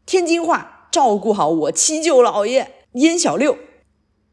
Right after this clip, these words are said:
那我就把你们都送上西天的上官云顿。北京话“伙计，你这茶叶渣子也敢给人喝”的邱晓东。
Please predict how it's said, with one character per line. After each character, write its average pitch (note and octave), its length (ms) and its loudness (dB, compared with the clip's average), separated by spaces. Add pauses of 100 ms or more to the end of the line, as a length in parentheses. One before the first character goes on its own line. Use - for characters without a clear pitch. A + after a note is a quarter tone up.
(120)
那 D4+ 140 2
我 F#3+ 160 2
就 G#3 160 0
把 F#3+ 140 2
你 G3 120 -4
们 E3+ 200 -4
都 C4+ 240 2
送 C4 260 -2
上 G#3 220 -2
西 A#3 260 -2
天 A3 300 0
的 E3 200 -4
上 F3 300 -6
官 F#3+ 260 -2
云 D3+ 300 -10
顿。 F#3 240 -4 (1300)
北 G3 120 0
京 D4+ 240 -2
话 - 440 -4 (100)
“伙 G3 260 0
计， G#3+ 140 -2
你 G#3 160 -4
这 C4+ 100 6
茶 B3 280 -2
叶 C#4 180 4
渣 F4 300 0
子 B3+ 120 -2
也 G3+ 80 6
敢 G3 220 2
给 F3 100 0
人 D#3+ 220 0
喝” F#3+ 240 -2
的 D#3+ 100 0
邱 E4+ 380 0
晓 D3 320 -2
东。 D4 380 -2